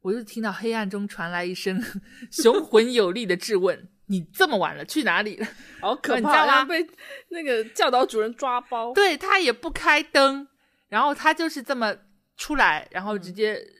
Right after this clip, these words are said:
Speaker 1: 质问我，
Speaker 2: 嗯。
Speaker 1: 那个感觉就好像你没有睡觉，一直在等我一样。
Speaker 2: 对，他应该就在蹲你。
Speaker 1: 我觉得很可怕哎。
Speaker 2: 那我觉得如果你还是青少年也就算了，但是已经，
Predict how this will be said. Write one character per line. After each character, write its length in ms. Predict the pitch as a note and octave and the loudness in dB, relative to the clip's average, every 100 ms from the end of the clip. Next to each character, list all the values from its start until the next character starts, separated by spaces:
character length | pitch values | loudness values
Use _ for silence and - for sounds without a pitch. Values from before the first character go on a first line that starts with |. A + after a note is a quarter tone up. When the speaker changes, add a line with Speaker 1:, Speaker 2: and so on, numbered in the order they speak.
| _ _ _ | _ _ _
Speaker 1:
质 200 | - D4+ | -10 -2
问 280 | G#3+ G3 F3 | 0 0 -4
我， 120 | G3 | -6
Speaker 2:
嗯。 60 | G#3 | -8
Speaker 1:
那 100 | C#4+ | -10
个 60 | |
感 180 | A3+ E3 | -4 -4
觉 80 | E3+ | -2
就 80 | A#3 | -4
好 140 | F3+ | -4
像 200 | A3 G#3+ | -4 -8
你 100 | D#3 | -10
没 140 | D#3+ G3 | -12 -10
有 120 | F#3+ | -8
睡 160 | A3+ | -8
觉， 200 | G3 F#3+ | -4 -4
一 80 | F#3 | -4
直 100 | G3 | -10
在 140 | E3+ F#3 | -10 -10
等 180 | F#3 C#3 F#3 | -10 -14 -10
我 100 | F3 | -10
一 40 | |
样。 100 | A3+ | -8
Speaker 2:
对， 20 | C4 | -6
他 120 | A3+ | -6
应 80 | A#3+ | -6
该 80 | |
就 120 | A#3 A#3 | -10 -8
在 160 | G3+ | -10
蹲 280 | G3+ G3+ F#3+ F#3+ | -8 -10 -10 -14
你。 160 | F3 - _ _ _ | -18 -20 _ _ _
Speaker 1:
我 40 | D4+ | -2
觉 60 | |
得 60 | E4 | 0
很 160 | C#4+ | 0
可 220 | D4+ E4+ C4+ | 0 0 0
怕 320 | A#3 C4 G3+ | 0 2 2
哎。 440 | E3+ C#3 A2+ G#3 _ | 2 -2 -6 -12 _
Speaker 2:
那 180 | A3 A#3 | 4 4
我 100 | A3+ | 4
觉 140 | A#3+ D4+ | 0 0
得 100 | C#4 | 0
如 140 | C4 | 0
果 140 | C#4+ | 0
你 120 | B3 G3+ | -2 -2
还 200 | E3+ F#3 | -2 -4
是 200 | - A3+ | -6 -6
青 240 | - C4+ | -4 -4
少 240 | D4 C4 | -2 -2
年 140 | F#3+ D#3+ | -2 -4
也 100 | C#3 | -6
就 140 | F3 | -6
算 320 | F3+ C4 A3 A2+ | -4 -2 -2 -2
了， 140 | F#2+ | -6
但 140 | B3+ | -4
是 80 | C4 | -2
已 80 | E3+ | -4
经， 360 | - A#3+ C4 | -6 -6 -6